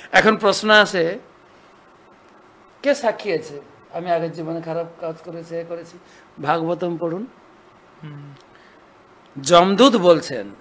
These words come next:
Speaker 1: "আমরা প্রত্যেক লোকের চারিদিকে তেরোটা সিসি ক্যামেরা ফিট করে
Speaker 2: বাহ।
Speaker 1: রেখেছি।" সবার পিছনে এখন সিসি ক্যামেরা
Speaker 2: সবাই
Speaker 1: বল-,
Speaker 2: নোট করুন কিন্তু কি কি তেরোটা।
Speaker 1: সবাই কিন্তু এই জিনিসটা ভালো করে বুঝে কিন্তু
Speaker 2: হুম।
Speaker 1: সিসি ক্যামেরার কথা বললে,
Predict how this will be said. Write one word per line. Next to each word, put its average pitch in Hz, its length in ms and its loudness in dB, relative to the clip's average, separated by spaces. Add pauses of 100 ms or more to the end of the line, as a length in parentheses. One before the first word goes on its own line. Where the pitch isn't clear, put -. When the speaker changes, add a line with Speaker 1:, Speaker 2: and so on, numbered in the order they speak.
(580)
Speaker 1:
"আমরা 170 380 2
প্রত্যেক 196 760 2
লোকের 185 380 0
চারিদিকে 165 760 2 (480)
তেরোটা 170 480 2
সিসি 180 400 -8
ক্যামেরা 170 340 0
ফিট 165 240 -12
করে 143 160 -6
Speaker 2:
বাহ। 135 100 -8
Speaker 1:
রেখেছি।" 117 380 -12 (1400)
সবার 175 420 4
পিছনে 185 400 -4 (560)
এখন 180 160 2
সিসি 190 300 -2
ক্যামেরা 196 240 8
Speaker 2:
সবাই 254 80 8
Speaker 1:
বল-, 247 100 6
Speaker 2:
নোট 254 120 4
করুন 240 260 0
কিন্তু 208 320 -6 (120)
কি 175 140 -8
কি 165 180 -10
তেরোটা। 143 320 -12 (120)
Speaker 1:
সবাই 165 460 4
কিন্তু 175 280 -2
এই 170 120 0
জিনিসটা 165 360 -4
ভালো 156 200 4
করে 175 180 -4
বুঝে 160 340 -6
কিন্তু 139 380 -12
Speaker 2:
হুম। 151 220 -14
Speaker 1:
সিসি 165 320 -6
ক্যামেরার 160 360 0
কথা 139 260 -8
বললে, 131 300 -12